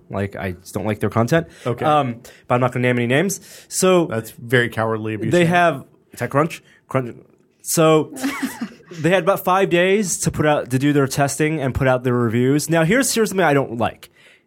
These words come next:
Speaker 1: The timing of the Verizon iPhone review embargo was obviously set by some P R guy at Verizon or Apple to coincide with the Honeycomb event.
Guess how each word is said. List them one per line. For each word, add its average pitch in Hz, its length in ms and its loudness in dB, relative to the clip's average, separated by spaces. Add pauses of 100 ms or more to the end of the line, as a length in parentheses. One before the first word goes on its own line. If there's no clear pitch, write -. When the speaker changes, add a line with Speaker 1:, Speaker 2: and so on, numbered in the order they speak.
(240)
Speaker 1:
The 143 200 -6
timing 226 520 0
of 151 420 2 (440)
the 127 380 2
Verizon 135 460 0
iPhone 120 680 2
review 110 680 0 (100)
embargo 113 380 0
was 110 200 0 (140)
obviously 151 600 2
set 117 440 0 (380)
by 120 160 2
some 127 220 0
P 135 140 0
R 123 140 4
guy 107 400 2 (280)
at 127 140 0
Verizon 123 340 2
or 123 100 2
Apple 117 540 2 (640)
to - 100 -8
coincide 147 480 0
with 131 100 -2
the 123 60 -4
Honeycomb 107 440 0
event. 87 220 -8